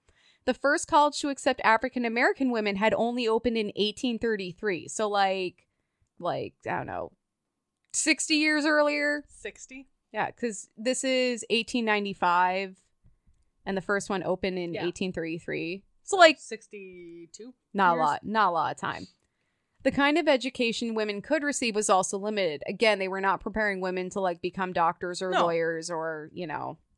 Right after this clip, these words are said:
Speaker 1: They
Speaker 2: Come
Speaker 1: were
Speaker 2: on, that
Speaker 1: just
Speaker 2: only
Speaker 1: like,
Speaker 2: happened in the
Speaker 1: "Learn
Speaker 2: last,
Speaker 1: some
Speaker 2: that
Speaker 1: stuff
Speaker 2: only
Speaker 1: so y-"
Speaker 2: happened in the last, like, hundred years.
Speaker 1: Yeah, they're like, "Learn some stuff
Speaker 2: Less
Speaker 1: so you
Speaker 2: than.
Speaker 1: can be clever and, you know,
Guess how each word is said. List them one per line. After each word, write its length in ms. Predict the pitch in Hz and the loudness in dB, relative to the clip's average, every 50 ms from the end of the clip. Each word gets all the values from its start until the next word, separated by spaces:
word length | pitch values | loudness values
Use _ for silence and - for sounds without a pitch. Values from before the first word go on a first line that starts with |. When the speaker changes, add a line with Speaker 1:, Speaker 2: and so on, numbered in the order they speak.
| _ _ _ _ _ _ _ _ _ _ _ _ _ _ _ _ - | _ _ _ _ _ _ _ _ _ _ _ _ _ _ _ _ 0
Speaker 1:
They 100 | 214 247 | 2 4
Speaker 2:
Come 20 | 254 | 4
Speaker 1:
were 40 | 269 | 4
Speaker 2:
on, 40 | - | 4
that 40 | 277 | 4
Speaker 1:
just 80 | 269 262 | 4 6
Speaker 2:
only 140 | 277 277 | 6 6
Speaker 1:
like, 80 | 277 202 | 6 6
Speaker 2:
happened 320 | 202 208 202 - 208 208 | 4 0 0 -2 -4 -8
in 80 | 208 202 | -8 -2
the 80 | 226 349 | 2 4
Speaker 1:
"Learn 160 | 480 508 523 | 4 4 4
Speaker 2:
last, 100 | 392 - | 4 2
Speaker 1:
some 160 | - 349 330 | 2 2 2
Speaker 2:
that 140 | 285 247 262 | 2 2 4
Speaker 1:
stuff 140 | 262 302 285 | 6 8 6
Speaker 2:
only 140 | 262 226 214 | 6 6 4
Speaker 1:
so 80 | 214 - | 4 4
y-" 60 | 254 | 4
Speaker 2:
happened 160 | 247 214 214 208 | 4 0 -2 -4
in 80 | 202 | -6
the 80 | 196 190 | -8 -4
last, 280 | 185 180 185 180 - | -2 -2 -2 -2 -4
like, 160 | - 175 170 - | -8 -10 -10 -10
hundred 320 | 180 175 170 170 175 - | -12 -12 -12 -12 -12 -12
years. 400 | 170 175 170 160 170 175 - - - | -12 -12 -12 -12 -12 -14 -16 -8 0
Speaker 1:
Yeah, 220 | 240 240 196 147 - | 4 4 4 4 4
they're 160 | - 214 214 | 2 0 2
like, 200 | 226 226 233 - | 0 0 0 2
"Learn 240 | 381 466 466 453 440 | 2 2 2 2 2
some 200 | - 381 330 320 | 0 0 0 0
stuff 260 | - - 269 254 202 | 0 2 2 2 2
Speaker 2:
Less 80 | 180 | 2
Speaker 1:
so 80 | - 262 | 0 0
you 120 | 247 240 | 0 0
Speaker 2:
than. 80 | 226 175 | 0 2
Speaker 1:
can 180 | 180 254 233 214 | 2 2 2 2
be 120 | 233 214 | -2 -4
clever 640 | - - - - 220 208 196 196 175 190 180 180 175 | -6 -8 -10 -4 2 4 4 4 4 2 0 0 0
and, 280 | 170 170 165 165 170 | -2 -2 -6 -6 -8
you 80 | 170 175 | -8 -6
know, 300 | 170 175 175 175 175 175 | -4 -2 -2 -2 -2 -2